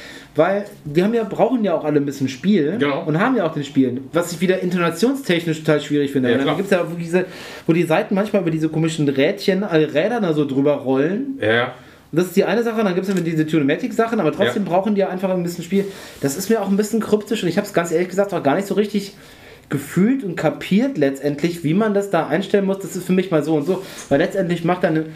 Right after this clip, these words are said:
Speaker 1: ein Millimeter hin oder her vom Steg auch in-, total Intonation ja auch
Speaker 2: Klar.
Speaker 1: zunichte.
Speaker 2: Ja, und umso, umso höher die
Speaker 1: Aber
Speaker 2: Seitenlage
Speaker 1: gut, weißt du, wenn du natürlich ein Vibrato und so ein
Speaker 2: Klar.
Speaker 1: Ding halt hast,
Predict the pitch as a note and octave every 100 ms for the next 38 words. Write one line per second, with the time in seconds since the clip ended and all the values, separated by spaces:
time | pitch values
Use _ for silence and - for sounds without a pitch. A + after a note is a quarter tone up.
0 | - - D3+ F#3+ C#4 A#3 A3+ A3 G3+ A3
1 | B3+ G3+ F3+ B3 - E3 - C#3 C#3+ -
2 | - D#3 - - G3+ - F3+ F3+ F3 F3
3 | D3+ C3+ - A#3+ A#3+ D3+ B2+ B2 - D3
4 | - - - C#3+ C3+ - G#2+ G#2+ - G2+
5 | - D3 C3+ A#2 C#3 C3 A2+ A2 B2+ B2+
6 | G#2 C3 E3 F#3 - E3 F3 G3 F#3 F#3
7 | F3+ F3 D#3 D3+ C#3+ F3 G#3 G3+ G3 F#3+
8 | D#3+ D#3+ E3 C#3 E3+ F3 E3 E3 G#3